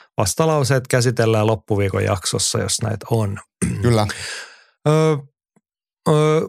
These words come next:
Speaker 1: pari huomioa. Henkalla oli hyvä huomio tosta, että niinku painoluokka näytti sopivan Heinille. Hän itse kommentoi matsin jälkeen sitä, että hän tuntui,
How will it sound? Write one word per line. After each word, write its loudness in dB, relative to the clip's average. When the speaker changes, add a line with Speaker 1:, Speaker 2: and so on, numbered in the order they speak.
Speaker 1:
pari 4
huomioa. 4
Henkalla 4
oli 4
hyvä 4
huomio 2
tosta, 0
että -2
niinku -2
painoluokka 2
näytti 2
sopivan 2
Heinille. 2
Hän 2
itse 0
kommentoi 0
matsin 0
jälkeen 0
sitä, 0
että -6
hän 0
tuntui, 0